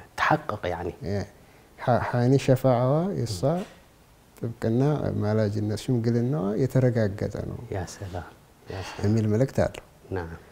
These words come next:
Speaker 2: ወሄ እቺ ሠላሳ አያ ማናት? ሰውየውን እስቲማርለት ድረስ የሸመገለችለት፣
Speaker 1: ናም።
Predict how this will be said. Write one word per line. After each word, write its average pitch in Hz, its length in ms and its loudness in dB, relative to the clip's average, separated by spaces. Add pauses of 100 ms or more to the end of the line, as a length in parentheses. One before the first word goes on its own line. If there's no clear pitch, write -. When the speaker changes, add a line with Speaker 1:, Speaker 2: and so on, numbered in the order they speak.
(840)
Speaker 2:
ወሄ 139 220 8 (600)
እቺ - 160 -4 (100)
ሠላሳ 131 380 6 (100)
አያ 135 220 8
ማናት? 123 560 6 (720)
ሰውየውን 113 680 2
እስቲማርለት 120 840 2
ድረስ 151 280 0 (340)
የሸመገለችለት፣ 107 1120 0 (220)
Speaker 1:
ናም። 92 180 -8